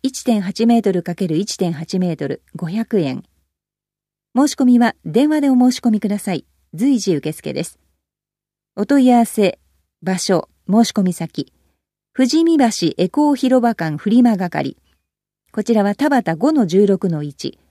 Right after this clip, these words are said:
電話三八二四の三一九六番。水曜日と祝日が休館です。甘楽町の有機野菜の販売。富士見橋、滝野川西、赤羽、北の台の各エコー広場館では、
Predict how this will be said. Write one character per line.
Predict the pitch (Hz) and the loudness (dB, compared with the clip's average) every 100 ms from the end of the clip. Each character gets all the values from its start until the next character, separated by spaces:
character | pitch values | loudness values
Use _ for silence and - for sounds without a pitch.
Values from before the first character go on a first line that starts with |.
| _ _ | _ _
電 | 180 202 185 | -2 0 0
話 | 180 | -2
三 | - 262 302 | -2 -4 -4
八 | 302 262 | -4 0
二 | 226 226 220 | 2 4 2
四 | 208 180 | 0 -2
の | 185 - | -4 -4
三 | 220 233 | 0 2
一 | 220 - | 2 -2
九 | - 196 | 0 2
六 | 190 170 156 | 2 0 -4
番。 | 135 131 - _ _ _ | -4 -8 -12 _ _ _
水 | - 294 | -4 -2
曜 | 330 311 | 0 0
日 | 269 | -2
と | 226 | -2
祝 | - 240 | -4 -4
日 | 220 214 226 | -4 -4 -2
が | 262 | -2
休 | 247 180 | -2 -4
館 | 170 156 151 | -4 -6 -6
で | 139 | -6
す。 | - - _ _ _ _ _ _ _ _ _ _ _ _ _ _ _ _ _ _ | -8 -14 _ _ _ _ _ _ _ _ _ _ _ _ _ _ _ _ _ _
甘 | 302 349 | 0 2
楽 | 359 | 2
町 | 330 311 214 | 0 2 2
の | 175 | 2
有 | 220 311 | 4 2
機 | - 302 | 2 0
野 | 311 | 0
菜 | 254 214 | 0 0
の | 165 | -2
販 | 165 170 151 | -2 -4 -4
売。 | 151 127 - _ _ _ _ _ _ _ _ | -6 -8 -12 _ _ _ _ _ _ _ _
富 | - 254 | -2 0
士 | 294 | 2
見 | 302 285 | 4 4
橋、 | 208 - 160 - _ - | 2 -2 -6 -6 _ -8
滝 | 208 285 | -4 0
野 | 302 277 | 0 2
川 | 247 226 190 | 2 2 0
西、 | 175 - 151 - - | -4 -4 -6 -6 -12
赤 | 170 240 226 | -4 0 0
羽、 | 208 180 - _ _ | 0 -2 -4 _ _
北 | - 277 320 | -4 0 2
の | 320 | 2
台 | 240 175 - _ | 2 2 -2 _
の | 185 190 | -4 -2
各 | 294 - 214 | -4 0 0
エ | 196 | 0
コ | - 311 | 0 2
ー | 302 | 2
広 | 262 277 | 0 0
場 | 277 | 0
館 | 254 208 | -2 -2
で | 175 | 0
は、 | 156 160 | 0 -4